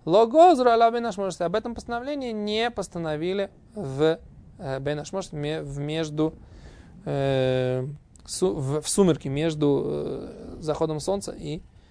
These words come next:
выходом звезд. Окей, то есть получается, что у нас,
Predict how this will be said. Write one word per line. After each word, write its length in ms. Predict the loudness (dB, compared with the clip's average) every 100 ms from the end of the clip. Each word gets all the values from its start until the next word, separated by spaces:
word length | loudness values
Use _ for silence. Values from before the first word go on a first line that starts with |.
| _ -16
выходом 640 | -6 -2 -2 -2 -2 -4 -8 -10
звезд. 560 | -6 -2 0 -2 -6 -18 -20 -20 -20 -20 -20 -20 -20 -20 -20 -16 -12 -6
Окей, 300 | -2 0 2
то 100 | 2
есть 140 | 0
получается, 460 | 0 2 4 4 2
что 220 | 2 2
у 40 |
нас, 260 | 4 0